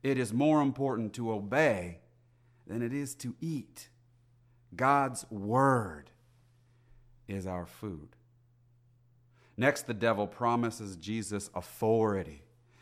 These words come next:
and glory over the kingdoms of the world if Jesus will worship him. And Jesus responds,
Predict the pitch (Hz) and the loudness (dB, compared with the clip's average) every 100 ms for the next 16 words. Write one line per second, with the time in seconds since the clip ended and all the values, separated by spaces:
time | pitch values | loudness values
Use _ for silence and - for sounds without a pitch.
0 | - 98 101 101 104 107 120 123 107 92 | -16 -8 -4 -4 0 4 6 6 4 2
1 | 104 110 113 110 143 147 143 131 120 117 | 0 0 -4 -2 2 6 6 4 2 0
2 | 101 113 113 120 113 101 156 190 190 - | -2 0 4 4 4 2 4 6 4 -4
3 | - - - 104 170 170 160 127 120 151 | -20 -20 -10 0 2 2 2 0 4 6
4 | 147 120 139 139 - 131 127 - _ - | 6 8 8 8 2 -4 -8 -14 _ -8
5 | 135 127 90 - - _ _ _ _ _ | -2 0 -2 -8 -20 _ _ _ _ _
6 | _ _ _ _ _ _ _ _ _ _ | _ _ _ _ _ _ _ _ _ _
7 | _ _ _ _ _ - 87 95 92 95 | _ _ _ _ _ -14 -10 -8 -8 -8
8 | 98 - - 120 95 76 67 - | -12 -8 0 2 2 -6 -14 -18